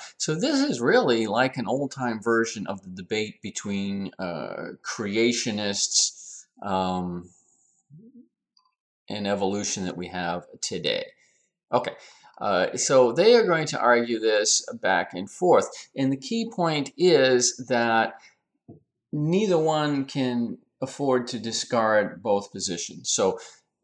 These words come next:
Ibn Rushd cannot come out and say, "Well, look, the,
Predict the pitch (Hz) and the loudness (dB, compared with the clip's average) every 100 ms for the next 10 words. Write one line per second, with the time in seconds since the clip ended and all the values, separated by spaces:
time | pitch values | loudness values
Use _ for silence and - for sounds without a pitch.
0 | _ _ _ _ _ _ - 185 165 135 | _ _ _ _ _ _ 2 2 4 2
1 | 165 - - - 135 147 123 143 120 113 | 0 0 -4 -4 0 0 -2 -2 0 2
2 | 107 104 98 - 95 95 120 104 101 - | 0 -4 -8 -4 -4 0 0 0 -4 -6
3 | - 90 | -8 -8